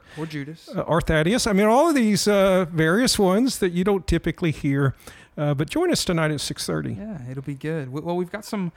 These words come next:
Speaker 1: updates. We've kind of teased some updates the past several weeks, um, and, uh, I know I've gotten some. I haven't gotten some nasty emails, but I've gotten some emails asking questions about, uh, you know, why did you,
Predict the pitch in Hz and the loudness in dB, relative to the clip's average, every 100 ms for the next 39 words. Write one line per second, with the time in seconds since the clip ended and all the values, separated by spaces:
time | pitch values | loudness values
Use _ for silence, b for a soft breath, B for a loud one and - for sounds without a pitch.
0 | B B 151 143 139 127 - 147 170 170 | B B -8 -8 -8 -8 -8 -6 -6 -6
1 | - - 180 175 - - 151 139 127 127 | -8 -8 -6 -6 -8 -8 -6 -6 -8 -10
2 | 120 - 135 131 131 - 131 127 120 123 | -12 -14 -10 -10 -10 -8 -8 -8 -8 -8
3 | 123 - - 147 135 127 123 135 143 127 | -10 -14 -14 -8 -8 -6 -8 -10 -12 -10
4 | 127 123 127 131 135 131 131 135 131 - | -10 -10 -10 -8 -6 -6 -8 -10 -12 -10
5 | 135 123 123 185 190 170 160 - 135 123 | -10 -10 -10 -8 -6 -6 -6 -8 -8 -8
6 | 117 - 123 - - 127 143 180 196 202 | -10 -14 -16 -16 -14 -12 -8 -6 -6 -8
7 | 190 180 180 139 127 120 127 135 139 160 | -8 -8 -6 -6 -6 -8 -6 -6 -8 -8
8 | 147 131 127 135 127 127 127 117 B B | -8 -8 -8 -10 -10 -10 -10 -12 B B
9 | B B - 123 120 120 123 123 120 131 | B B -10 -8 -8 -10 -10 -8 -8 -6
10 | 151 139 | -6 -6